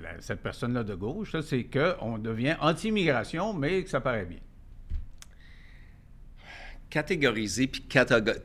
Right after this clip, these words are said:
Speaker 2: cataloguer des gens dans un camp puis dans de l'autre, je pense, nuit au message. En tant que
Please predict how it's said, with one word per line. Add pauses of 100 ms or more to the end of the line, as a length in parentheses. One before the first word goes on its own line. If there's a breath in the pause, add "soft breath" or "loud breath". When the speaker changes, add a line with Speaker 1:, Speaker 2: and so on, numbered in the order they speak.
(100)
Speaker 2:
cataloguer
des
gens
dans
un
camp
puis
dans
de
l'autre,
je
pense,
nuit
au
message. (1200 loud breath)
En
tant
que